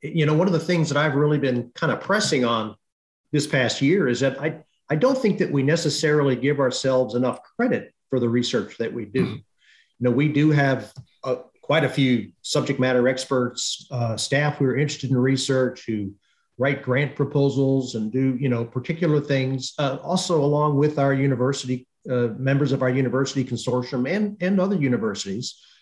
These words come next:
Speaker 1: you know, that, that result in some research. But, but we actually have a fair amount of research that we do through our programs,
Speaker 2: Mm-hmm.
Speaker 1: our program offices, the Department of Energy, the C D C, others that, that really do have, um, elements of research in them.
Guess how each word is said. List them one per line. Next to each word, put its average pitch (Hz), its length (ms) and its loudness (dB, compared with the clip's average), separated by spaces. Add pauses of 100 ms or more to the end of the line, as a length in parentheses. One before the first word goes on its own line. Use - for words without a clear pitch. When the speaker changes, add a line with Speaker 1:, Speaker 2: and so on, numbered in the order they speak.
(160)
Speaker 1:
you 135 40 -2
know, 135 140 2
that, 135 240 -2
that 147 240 -2
result 151 460 0
in 131 80 2
some 120 220 0
research. 107 440 -4
But, 165 220 -4 (340)
but 175 120 -2
we 302 180 2
actually 190 300 -2
have 190 200 2
a 139 80 2
fair 220 300 -2
amount 196 240 2
of 131 100 -2
research 143 540 0
that 123 100 -6
we 131 140 -2
do 123 260 0
through 175 380 0
our 135 180 -2
programs, 101 1000 -4 (280)
Speaker 2:
Mm-hmm. 160 220 -2
Speaker 1:
our 120 220 2
program 160 420 2
offices, 143 480 -2
the 120 80 -4
Department 127 480 -2
of 127 60 2
Energy, 127 400 0
the 117 100 -8
C 135 220 -2
D 131 100 -2
C, 135 320 0
others 139 500 -2 (300)
that, 156 400 -4 (220)
that 247 180 0
really 262 220 2
do 214 260 2
have, 147 400 0
um, 135 480 -2
elements 170 420 2
of 120 140 -2
research 147 460 0
in 139 200 0
them. 90 260 -8